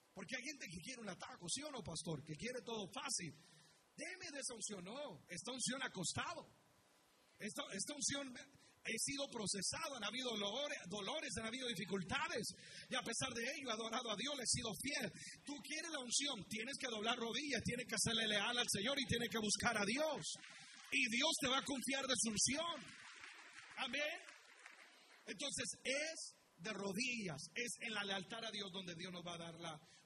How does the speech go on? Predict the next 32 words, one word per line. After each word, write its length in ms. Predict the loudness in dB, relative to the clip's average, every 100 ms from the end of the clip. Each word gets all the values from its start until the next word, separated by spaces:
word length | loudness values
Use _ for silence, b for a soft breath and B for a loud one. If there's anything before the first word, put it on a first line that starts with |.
| -8
unción. 500 | -4 -2 -2 -6 -10
Estamos 240 | -6 -4 -2
hablando 300 | -2 -2 0
de 100 | 0
lo 60 |
espiritual 640 | 0 -2 -4 -6 -6 -6 -8 -12 -20 -20 -20 -20 -10
para 200 | -6 -4
ministrar. 480 | -4 -4 -6 -6 -10
Necesitamos 440 | -10 -8 -6 -6
la 40 | -6
unción. 440 | -2 -4 -4 -10
¿Qué 100 | -10
necesitamos? 540 | -8 -8 -8 -8 -10 -12 B B
Unción. 420 | -10 -8 -8 -12 -18 B B
Segundo, 380 | -10 -8 -4 -2
necesitamos 520 | -4 -4 -6 -8 -10 -10
discernimiento, 960 | -8 -6 -6 -8 -8 -6 -6 -8 -12 -18 -16
discernimiento. 920 | -6 -2 -2 -2 -6 -6 -8 -10 -18 -20 B B B
Este 220 | -8 -6
aspecto 320 | -4 -6 -8 -10
es 60 |
tan 140 | -8 -8
importante 500 | -6 -6 -6 -6 -8
porque 260 | -8 -4
hace 200 | -4 -2
el 140 | -6 -6
tiempo 280 | -8 -8 -6
de 120 | -4
la 80 | -2
adoración 460 | -2 -2 -2 -2
un 120 | -6
tiempo 420 | -4 -6 -4 -4